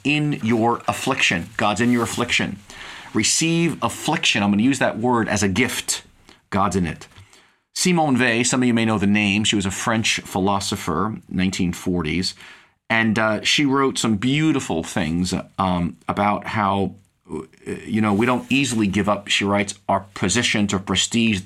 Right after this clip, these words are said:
or things that give us security in the world, but because when we're afflicted or in suffering,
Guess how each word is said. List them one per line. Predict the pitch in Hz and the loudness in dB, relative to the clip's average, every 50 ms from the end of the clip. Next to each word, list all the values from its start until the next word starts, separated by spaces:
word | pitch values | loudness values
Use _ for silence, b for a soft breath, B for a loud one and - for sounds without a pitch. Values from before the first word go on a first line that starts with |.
| - - | -6 -4
or | 98 | -4
things | 92 - 123 120 120 120 | -2 0 0 0 0 0
that | 110 92 | -2 -2
give | 98 104 92 | 0 0 0
us | 98 92 | 0 0
security | - - 92 - - 131 117 113 107 | -2 -2 -2 -2 0 0 2 2 2
in | 98 | 2
the | 92 87 | 2 0
world, | 82 85 85 85 85 87 87 - B B B B B B B B B B B | 0 0 -2 -2 -2 -2 -4 -6 B B B B B B B B B B B
but | - 101 | -4 -2
because | 113 107 110 101 | 0 0 0 2
when | 101 104 104 | 2 2 2
we're | 107 139 156 143 | 2 2 2 0
afflicted | - - - - - 135 143 147 - - 113 87 76 | 0 -2 -4 -4 -4 -4 -4 -4 -2 -2 -2 -2 -2
or | 85 87 92 | -2 -2 0
in | 95 | 0
suffering, | - - - - 123 123 - - 101 87 85 85 87 90 | 0 0 0 0 0 -2 -2 -2 -2 -2 0 -2 -4 -6